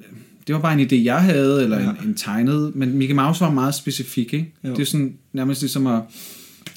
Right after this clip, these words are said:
Speaker 1: ja.
Speaker 2: Ja,
Speaker 1: Øh.
Speaker 2: der er, der er der nogen, der kan holde et billede op ved siden af dig og sige, "Hey,
Speaker 1: Lige præcis.
Speaker 2: du er jo ikke, du er ikke en rigtig Mickey."
Speaker 1: Du ligner overhovedet ikke. Ligesom
Speaker 2: Nej.
Speaker 1: Katja i All Stars to, hvor hun skulle være Princess Diana,
Speaker 2: Ja, ja.
Speaker 1: hvor de andre skulle være sådan nogle historiske figurer, som man ikke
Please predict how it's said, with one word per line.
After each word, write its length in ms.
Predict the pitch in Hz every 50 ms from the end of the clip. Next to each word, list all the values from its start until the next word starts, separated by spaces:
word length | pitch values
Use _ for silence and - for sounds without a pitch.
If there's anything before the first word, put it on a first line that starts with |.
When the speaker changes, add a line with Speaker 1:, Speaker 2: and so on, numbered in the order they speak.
| - -
Speaker 1:
ja. 100 | 104 95 - - _ _ - - - - - - - - _ _ -
Speaker 2:
Ja, 200 | 131 127 117 107
Speaker 1:
Øh. 60 | 107
Speaker 2:
der 60 | 143
er, 180 | 139 139 143 139 131 131 -
der 80 | 131
er 120 | 135 143 147
der 60 | 139
nogen, 200 | 135 139 139 143
der 80 | 147 135
kan 80 | 135 135
holde 200 | 139 131 123 123
et 60 | -
billede 280 | - 127 135 135 127 120
op 60 | 131
ved 80 | 135 131
siden 200 | - 139 131 127
af 100 | 123 120
dig 140 | 127 131 135 143 -
og 60 | 135
sige, 200 | - - 131 135
"Hey, 340 | 135 139 139 143 151 151 143
Speaker 1:
Lige 140 | 143 135 131
præcis. 160 | 139 131 -
Speaker 2:
du 240 | 156 139 135 139 123 131
er 100 | 131 127
jo 160 | 123 123 127
ikke, 260 | 131 139 135 - - - -
du 60 | 139
er 40 | 131
ikke 120 | 135 151
en 100 | 147 -
rigtig 280 | 127 131 131 - - 147
Mickey." 440 | 143 139 135 131 123 117 131 131 131 -
Speaker 1:
Du 40 | 160
ligner 260 | 165 185 185 175 147
overhovedet 360 | 123 117 113 131 156 170 160
ikke. 120 | 143 -
Ligesom 200 | 175 170 - 202
Speaker 2:
Nej. 60 | 190 185
Speaker 1:
Katja 380 | - 175 170 170 - - 180 170
i 40 |
All 160 | 156 143 143 139
Stars 240 | - 147 135 131
to, 220 | - - - 170 151
hvor 120 | 139 135
hun 140 | 131 143 139
skulle 240 | - - 147 139 143
være 140 | 131 127 127 - -
Princess 400 | 135 123 120 - 131 123 120 -
Diana, 480 | - 120 113 110 110 113 113 127 131 -
Speaker 2:
Ja, 280 | 143 175 180 165 147 139
ja. 60 | 139
Speaker 1:
hvor 120 | 131 127
de 100 | 110 131
andre 220 | 127 127 131 143 135
skulle 180 | - - 131
være 100 | 131 127
sådan 100 | - 143
nogle 100 | 139 131
historiske 540 | 135 131 - - 160 156 147 143 - - 147
figurer, 520 | - - 131 - - 147 143 147 139 135
som 340 | 131 - 156 135 131 127 120 - 175
man 260 | 139 135 135 135 147
ikke 260 | 185 202 202 - -